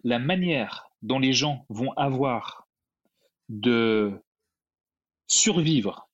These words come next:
et non de subir une crise fera que le beau temps arrivera plus vite ou pas. Je m'explique. Imaginons que, euh, il y ait un problème et qu'un problème arrive. Si tu sais que ce problème va arriver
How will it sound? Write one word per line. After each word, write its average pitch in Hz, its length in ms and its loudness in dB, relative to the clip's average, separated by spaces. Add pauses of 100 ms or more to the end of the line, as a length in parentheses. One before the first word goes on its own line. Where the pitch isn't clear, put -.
et - 100 2
non 147 160 2
de 113 120 2
subir 170 540 4
une 117 120 2
crise 151 400 0 (720)
fera 180 240 0
que - 120 0
le 143 80 4
beau 135 160 4
temps 151 140 0
arrivera 127 380 2
plus - 140 -2
vite 113 200 -2
ou 107 60 -2
pas. - 220 -8 (220)
Je - 120 -2
m'explique. - 540 -4 (1000)
Imaginons 185 840 6
que, 147 500 2 (180)
euh, 110 1080 2 (1080)
il 131 180 4
y 147 120 6
ait 151 60 4
un 120 120 2
problème 127 480 2
et 135 80 2
qu'un 120 120 0
problème 131 320 0
arrive. 101 300 -2 (120)
Si 214 180 2
tu 196 120 2
sais 202 140 4
que - 80 0
ce - 80 2
problème 131 460 2
va 107 180 2
arriver 107 480 2